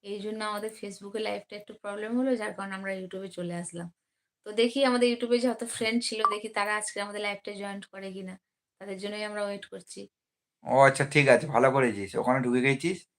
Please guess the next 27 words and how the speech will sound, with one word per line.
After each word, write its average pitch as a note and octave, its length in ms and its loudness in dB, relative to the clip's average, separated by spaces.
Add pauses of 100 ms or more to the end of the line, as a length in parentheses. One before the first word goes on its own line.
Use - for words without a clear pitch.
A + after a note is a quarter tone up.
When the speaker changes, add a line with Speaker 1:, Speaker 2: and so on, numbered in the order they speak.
(180)
Speaker 1:
হ্যাঁ। G3+ 300 -16 (320)
Speaker 2:
ঠিক A#2 180 -2
আছে। - 220 -2 (280)
Speaker 1:
কিছু - 200 -6
তো E4+ 60 2
একটা F4+ 200 0
করতে C#4 340 4
হবে, A3+ 180 0 (120)
বলো? A3+ 180 0 (160)
Speaker 2:
হ্যাঁ, G#2 260 4 (460)
খাওয়ার B2 320 10
খাওয়া C3 380 12
হবে। D#3 200 6 (200)
Speaker 1:
হ্যাঁ। F#3+ 260 -12 (280)
Speaker 2:
আর, G#2 520 4 (600)
আহ, G#2 180 -2
বলে - 180 8 (100)
না, B5+ 60 6 (1200)
মেলা, A#2+ 200 8 (180)
আহ, B2+ 180 4
রথ C3 120 8
দেখা, D3+ 260 8
রথ C#3 180 8
দেখা D3 240 8
হবে, D#3 120 8
কলা C3+ 260 8
ভাজা, C3 220 6